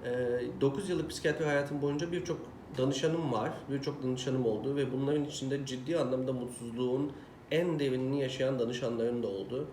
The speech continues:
Bunlarla yaptığım görüşmeler ve edindiğim deneyimler sonucunda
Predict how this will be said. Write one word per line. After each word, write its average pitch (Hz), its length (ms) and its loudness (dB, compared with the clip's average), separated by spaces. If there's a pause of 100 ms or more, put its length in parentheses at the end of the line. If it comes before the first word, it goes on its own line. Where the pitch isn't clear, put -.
(360)
Bunlarla 151 500 2
yaptığım 123 600 0
görüşmeler 113 720 0 (380)
ve 117 140 -2
edindiğim 135 500 0
deneyimler 127 520 0
sonucunda 110 680 -2